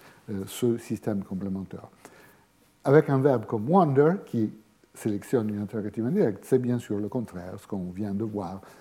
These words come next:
Donc en deux B, c'est possible, John wonders which book Bill read. Là, le complément, le système complémentaire subordonné est une position d'arrêt, et c'est bon. Euh, et donc, si on essaye de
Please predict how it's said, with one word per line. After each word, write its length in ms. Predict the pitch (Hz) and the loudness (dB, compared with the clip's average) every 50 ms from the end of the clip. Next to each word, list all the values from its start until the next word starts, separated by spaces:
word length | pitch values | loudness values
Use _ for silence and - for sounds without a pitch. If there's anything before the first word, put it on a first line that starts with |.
| - - _ _ | -20 -20 _ _
Donc 300 | 120 120 110 104 - - | -4 -4 -4 -4 -6 -6
en 160 | 113 110 110 | -4 -4 -4
deux 360 | 110 104 110 135 131 120 113 | -4 4 6 6 8 8 4
B, 340 | 113 110 107 127 127 113 101 - - - _ - - _ _ | 2 2 2 4 4 2 0 -4 -10 -20 _ -20 -20 _ _
c'est 160 | _ - 113 - | _ -8 -8 -6
possible, 720 | - 113 - - - 208 208 165 131 117 123 131 135 175 175 - - - _ _ _ - | -4 -8 -8 -6 -2 2 2 2 4 4 4 6 6 4 2 -4 -16 -20 _ _ _ -2
John 260 | 127 120 110 113 113 | -2 -2 0 -2 -2
wonders 340 | 117 117 110 104 104 104 - - - | -2 -2 -2 -4 -4 -6 -6 -4 -4
which 180 | 113 107 - - | -4 -4 -4 -6
book 220 | 113 107 95 - - | -6 -6 -6 -6 -6
Bill 220 | 104 104 98 92 95 123 | -6 -4 -4 -4 0 4
read. 560 | 165 196 175 120 98 104 101 98 131 180 180 - - - - - _ _ _ _ _ | 6 6 6 6 2 -2 -2 -2 0 0 -2 -4 -12 -20 -20 -20 _ _ _ _ _
Là, 360 | 107 123 117 110 - - - - _ | 0 0 0 0 -2 -8 -18 -8 _
le 160 | 151 135 139 | 2 2 2
complément, 560 | - - 139 123 113 120 120 117 120 117 110 - - | 4 2 0 0 2 0 0 0 0 -2 -4 -6 -12
le 60 | 101 | -10
système 320 | 92 123 117 - 143 131 123 | -10 -10 -2 0 0 0 0
complémentaire 500 | - 120 117 117 120 117 98 127 123 113 | -2 -4 -2 -2 -2 -2 0 -2 -2 -2
subordonné 500 | - - 110 113 110 110 120 131 139 127 | -4 -4 -4 -4 -2 -2 0 2 2 0
est 140 | 104 - - | 0 -2 -6
une 80 | 107 | -4
position 400 | 98 123 120 117 110 - 131 113 | 0 0 0 0 0 -2 -4 -4
d'arrêt, 540 | 104 110 151 185 180 127 117 110 101 101 - _ _ _ - _ _ - | 0 0 0 0 0 0 -4 -4 -4 -8 -12 _ _ _ -20 _ _ -10
et 120 | 95 90 - - | -10 -10 -10 -14
c'est 200 | - - - 175 | -12 0 0 2
bon. 300 | 165 135 98 85 95 107 - - - - - _ _ _ _ _ 156 | 2 2 -2 -4 -8 -10 -12 -18 -20 -20 -20 _ _ _ _ _ -2
Euh, 400 | 139 123 123 117 110 110 110 - | 0 2 2 2 0 -2 -4 0
et 380 | - 170 170 170 165 - - - | 6 8 8 8 6 2 -10 -10
donc, 340 | - 147 139 139 131 117 - - | -2 0 2 2 2 -2 -6 -10
si 140 | - - | 0 2
on 100 | 135 120 | 2 2
essaye 400 | 113 - - - 120 127 120 110 101 | 2 -4 0 0 2 4 4 2 0
de 260 | 101 107 110 104 | 0 0 -2 -2